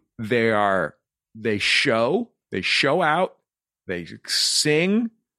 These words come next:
with the floppy disk piano, whatever it is. They do th-, two-thirds of Grease.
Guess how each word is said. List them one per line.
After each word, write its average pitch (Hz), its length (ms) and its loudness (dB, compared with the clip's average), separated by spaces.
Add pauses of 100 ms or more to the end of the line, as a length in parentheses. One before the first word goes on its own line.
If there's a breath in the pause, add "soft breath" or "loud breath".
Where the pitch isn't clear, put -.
(180)
with 101 100 -8
the 107 80 -4
floppy 135 460 0
disk 170 340 -2
piano, 180 680 0
whatever 127 540 0
it 180 100 0
is. 190 460 0
They 107 160 2
do 175 560 0
th-, - 200 -14 (360)
two-thirds 147 760 0
of 98 200 0
Grease. 110 560 0